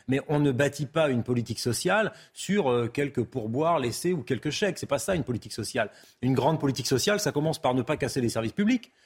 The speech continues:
Peut-être garantir aux gens une fin de vie tranquille, paisible et contemplative. Vous me voyez venir là aussi sur la réforme des retraites. Et ça passe par être un, un protecteur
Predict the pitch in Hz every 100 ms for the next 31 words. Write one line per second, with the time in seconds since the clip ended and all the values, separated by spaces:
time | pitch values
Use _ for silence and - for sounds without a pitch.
0 | _ _ - 160 175 165 139 135 139 151
1 | 135 131 143 131 - 139 123 135 156 143
2 | 175 165 - - _ 156 143 156 123 123
3 | 127 139 165 165 202 196 110 113 113 120
4 | 117 131 117 120 117 - 127 123 123 135
5 | 151 185 185 214 214 - - 135 - 151
6 | 170 170 - 160 160 135 - 131 127 -
7 | - 135 - 175 175 - 175 175 156